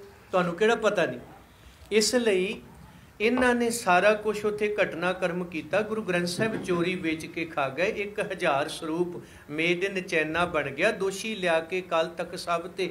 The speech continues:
ਇਹਨਾਂ ਦੇ ਵਿਕਾਊ, ਉਹਨਾਂ ਜਥੇਦਾਰ ਜਿਹੜੇ, ਫਿਰ ਮੈਂ ਕਹਾਂ, ਪੁਜਾਰੀ ਬਾਅਦ 'ਚ ਕੇਵਲ ਭੇਟਾ ਖਾਣ ਤੱਕ ਸੀਮਤ ਰਹਿ ਗਏ,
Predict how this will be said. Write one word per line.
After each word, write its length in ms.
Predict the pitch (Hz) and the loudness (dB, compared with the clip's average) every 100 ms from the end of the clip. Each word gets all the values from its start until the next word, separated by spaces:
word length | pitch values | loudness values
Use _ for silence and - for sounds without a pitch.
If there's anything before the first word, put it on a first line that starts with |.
| 180 - - - - | -8 -18 -20 -20 -6
ਇਹਨਾਂ 300 | 180 196 196 | -4 2 0
ਦੇ 160 | 180 185 139 | 2 0 0
ਵਿਕਾਊ, 640 | 151 - 165 180 196 170 - - - - | -4 4 6 6 2 -2 -4 -12 -20 -10
ਉਹਨਾਂ 340 | 180 208 202 190 185 | -6 -2 0 0 0
ਜਥੇਦਾਰ 680 | 165 165 202 185 175 165 170 | -4 0 0 2 4 4 2
ਜਿਹੜੇ, 320 | 180 175 160 - - | 0 0 -2 -6 -6
ਫਿਰ 200 | 185 214 | -2 0
ਮੈਂ 140 | 214 202 | 0 -2
ਕਹਾਂ, 340 | 190 185 175 151 - - - - | -2 0 -2 -4 -18 -20 -20 -14
ਪੁਜਾਰੀ 440 | - 151 170 170 185 | -8 2 4 4 2
ਬਾਅਦ 280 | 175 170 175 | 4 4 4
'ਚ 80 | 175 | -4
ਕੇਵਲ 420 | 175 170 175 170 - | -4 -2 -2 -4 -2
ਭੇਟਾ 300 | 170 - 156 | -2 2 0
ਖਾਣ 280 | 156 160 160 | 2 -2 0
ਤੱਕ 260 | 165 160 160 | -2 -4 -4
ਸੀਮਤ 420 | 165 147 151 156 | -6 -4 -4 0
ਰਹਿ 180 | 151 180 | 0 2
ਗਏ, 200 | 170 | -2